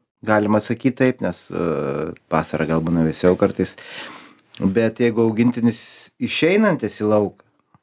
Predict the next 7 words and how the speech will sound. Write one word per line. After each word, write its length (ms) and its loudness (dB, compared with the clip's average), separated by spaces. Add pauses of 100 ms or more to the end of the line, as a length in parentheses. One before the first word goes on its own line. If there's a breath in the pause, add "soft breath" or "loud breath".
(280)
tai 260 0
be 120 2
abejo, 360 2
tada 200 -2
galima, 760 2
ga-, 240 0
galima, 640 2